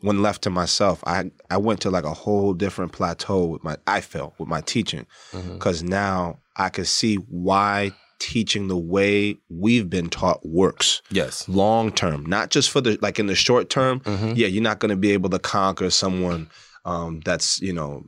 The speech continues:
Speaker 1: maybe a little bit bigger than you when you start out and they have no experience and you do.
Speaker 2: Mm-hmm.
Speaker 1: Like, it's, you can't, you can't reap the benefit immediately. It's kind of, uh,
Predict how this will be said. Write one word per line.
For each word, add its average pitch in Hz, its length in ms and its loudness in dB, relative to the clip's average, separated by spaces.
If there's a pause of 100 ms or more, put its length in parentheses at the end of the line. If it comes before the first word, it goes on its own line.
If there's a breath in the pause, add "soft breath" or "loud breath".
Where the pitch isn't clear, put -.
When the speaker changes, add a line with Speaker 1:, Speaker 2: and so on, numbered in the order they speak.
(180)
Speaker 1:
maybe 95 400 2
a 82 60 -2
little 87 220 -2
bit 80 200 -4
bigger 90 260 0
than 80 200 -4
you 80 120 -2
when 80 160 -4
you 78 100 -6
start 78 320 0
out 78 280 -2 (220 loud breath)
and 90 160 0
they 87 80 2
have 87 200 -2
no 85 200 0
experience 80 640 -2
and 87 140 -4
you 85 120 -2
do. 85 260 -2 (160 loud breath)
Speaker 2:
Mm-hmm. 87 200 -8
Speaker 1:
Like, 90 240 0
it's, - 260 -2
you 101 160 -4
can't, 98 400 -2
you 92 140 -6
can't 98 340 -2
reap 90 360 -2
the 92 100 0
benefit 92 500 0
immediately. 101 560 4
It's - 120 -4
kind 113 220 0
of, 90 180 -2
uh, 85 260 -2